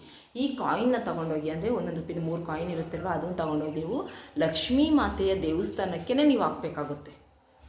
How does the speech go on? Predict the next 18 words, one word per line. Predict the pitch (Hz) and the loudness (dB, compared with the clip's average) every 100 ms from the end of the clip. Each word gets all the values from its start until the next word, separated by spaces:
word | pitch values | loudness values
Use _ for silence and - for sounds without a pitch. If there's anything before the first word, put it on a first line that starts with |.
| - - | -14 -4
ಅಂದ್ರೆ, | 190 | -2
ಈ | 196 196 196 | 0 -4 -2
ಕಾಯಿನ್ನ, | 170 151 180 170 | 0 0 0 0
ಮೂರು | 160 175 180 175 | 0 0 0 0
ಕಾಯಿನ್ನ | 160 175 170 214 | 0 -2 -2 0
ಲಕ್ಷ್ಮೀ | 175 - 202 208 185 | -2 -2 -2 0 2
ದೇವಸ್ಥಾನದ | 170 170 180 160 156 165 220 | 0 0 -4 -6 -4 -2 0
ಒಂದು | 170 170 | -2 -2
ಉಂಡಿಗೆ | 170 214 233 226 214 | 0 2 4 4 0
ನೀವು | 165 - | 0 -4
ಹಾಕ್ಬೇಕಾಗುತ್ತೆ. | 139 - 156 139 135 139 147 - - - - 214 | -6 -8 -10 -10 -10 -12 -12 -14 -16 -20 -12 -4
ಈ | 233 | 0
ರೀತಿ | 220 247 262 226 | 2 2 0 0
ನೀವು | 190 196 | 0 0
ಇಪ್ಪತ್ತ | 202 - - 196 196 | -2 -4 -4 -4 -2
ಒಂದು | 165 170 190 175 | -2 -2 -2 -2
ದಿನ | 175 185 | -2 -4
ಮಾಡಿ. | 160 151 156 | -2 -2 -2